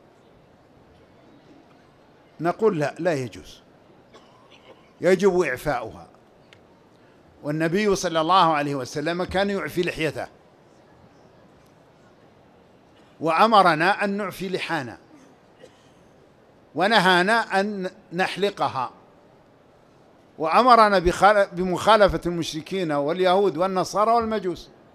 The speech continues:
وجاءه اثنان من المجوس أطال شواربهما وحلق لحاهما، فقال رسول الله صلى الله عليه وسلم: "من أمركما بهذا؟"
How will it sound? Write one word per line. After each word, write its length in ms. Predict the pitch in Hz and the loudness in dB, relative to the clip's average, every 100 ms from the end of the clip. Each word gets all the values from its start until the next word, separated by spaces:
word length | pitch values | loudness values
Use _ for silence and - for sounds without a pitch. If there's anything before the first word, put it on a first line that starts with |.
| - - - _ _ - - - - _ _ _ _ _ _ _ _ _ _ - _ _ _ _ - - _ _ _ _ _ _ - | -20 -20 -20 _ _ -20 -20 -20 -20 _ _ _ _ _ _ _ _ _ _ -20 _ _ _ _ -20 -20 _ _ _ _ _ _ -10
وجاءه 580 | 147 165 226 240 233 220 | -4 2 4 6 6 4
اثنان 420 | - 214 233 214 | 0 2 2 2
من 120 | 190 | -2
المجوس 640 | 185 175 165 254 147 - - - - _ _ _ _ _ _ _ - | -2 -2 -4 -4 -8 -10 -20 -20 -20 _ _ _ _ _ _ _ -8
أطال 460 | 147 185 214 208 175 | -4 4 6 6 2
شواربهما 880 | 180 190 180 185 190 160 160 180 214 | 2 4 4 2 2 2 4 2 4
وحلق 640 | 185 - 202 190 175 170 | 2 0 -2 -2 0 -2
لحاهما، 640 | 165 - 151 120 117 85 - _ _ _ _ _ - _ | -2 -6 -6 -6 -12 -14 -20 _ _ _ _ _ -20 _
فقال 380 | - - 190 196 | -6 2 6 6
رسول 240 | 185 190 196 | 4 0 0
الله 200 | 180 175 | 2 2
صلى 140 | 165 | 2
الله 60 | 165 | 2
عليه 100 | 151 | 2
وسلم: 240 | 165 135 | -2 -2
"من 260 | 123 190 208 | -2 0 2
أمركما 600 | 202 202 185 180 175 160 | 2 4 4 2 -4 -4
بهذا؟" 440 | 147 143 135 | -2 -2 -4